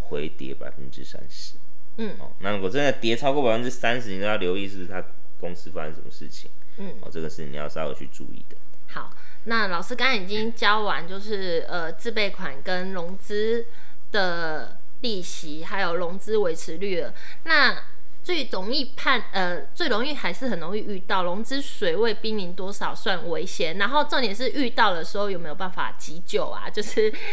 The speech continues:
Speaker 2: 哦一哦一哦。
Speaker 1: 呃，通常在维持率正常一下单下去是一六六点七。
Speaker 2: 是。
Speaker 1: 哦，那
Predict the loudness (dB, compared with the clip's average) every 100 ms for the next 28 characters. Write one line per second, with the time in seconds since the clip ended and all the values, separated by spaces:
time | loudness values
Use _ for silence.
0 | 0 0 0 0 0 0 0 0 0 0
1 | 0 0 0 0 0 0 0 0 0 0
2 | 0 0 0 0 0 2 2 2 0 0
3 | 0 0 0 0 0 0 0 0 0 0
4 | 0 0 0 0 0 0 0 0 0 0
5 | 0 0 0 0 0 0 0 2 2 2
6 | 0 0 0 0 0 0 0 0 0 0
7 | 0 0 0 0 0 0 0 0 0 0
8 | 0 0 0 0 0 0 0 0 0 0
9 | 0 2 2 2 2